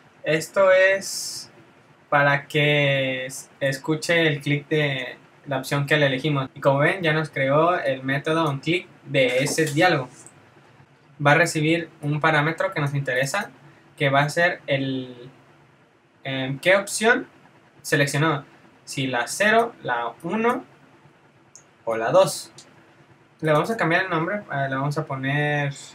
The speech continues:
mm, este, selección, así, para, este,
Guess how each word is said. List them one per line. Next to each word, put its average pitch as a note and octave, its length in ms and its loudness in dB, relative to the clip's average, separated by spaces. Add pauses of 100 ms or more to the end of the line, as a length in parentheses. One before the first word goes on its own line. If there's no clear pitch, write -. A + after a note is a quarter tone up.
(540)
mm, C3 440 -8 (1800)
este, A#2+ 680 -6
selección, B2 840 -4
así, - 280 -6 (1000)
para, F#3+ 500 2
este, C#3 800 -2